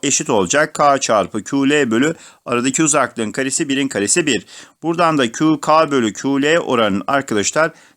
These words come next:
ne çıktığını görüyoruz? Dört çıktığını görüyoruz. Yani demek ki K'mız artı dört Q iken L'miz de artı Q olmalı.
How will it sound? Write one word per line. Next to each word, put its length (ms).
ne 100
çıktığını 400
görüyoruz? 460
Dört 200
çıktığını 380
görüyoruz. 440
Yani 300
demek 280
ki 220
K'mız 540
artı 400
dört 260
Q 180
iken 540
L'miz 420
de 220
artı 380
Q 180
olmalı. 540